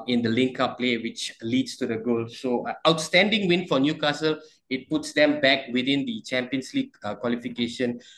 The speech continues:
Um, and it was, yeah, another off day for United, Manchester United.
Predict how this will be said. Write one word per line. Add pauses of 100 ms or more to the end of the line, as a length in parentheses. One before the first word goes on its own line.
(220)
Um,
and
it
was,
yeah,
another
off
day
for
United,
Manchester
United.